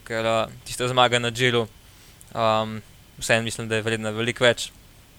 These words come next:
Še takrat je oblekel roza majico in ja, da če se mogoče spomnite, ja, takrat je v bistvu on bil mišljen kot lead out man, a, potem pa se je po tistem centru enega mesta v bistvu odpeljal in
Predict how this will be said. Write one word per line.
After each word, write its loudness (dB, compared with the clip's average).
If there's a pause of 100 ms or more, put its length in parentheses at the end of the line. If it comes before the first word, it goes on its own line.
(120)
Še -8
takrat -2
je -2
oblekel 0
roza 0
majico 2
in -8 (100)
ja, 2 (1080)
da -8
če -10
se -6 (1040)
mogoče -8
spomnite, 2
ja, 6
takrat -2 (640)
je -4
v -4
bistvu -2
on 4
bil 0
mišljen -4
kot -6
lead 0
out 2
man, 0 (280)
a, 0
potem -4
pa -4
se -4
je -6
po -12
tistem -8
centru 0 (800)
enega -2
mesta 4
v -4
bistvu -6
odpeljal 4
in -8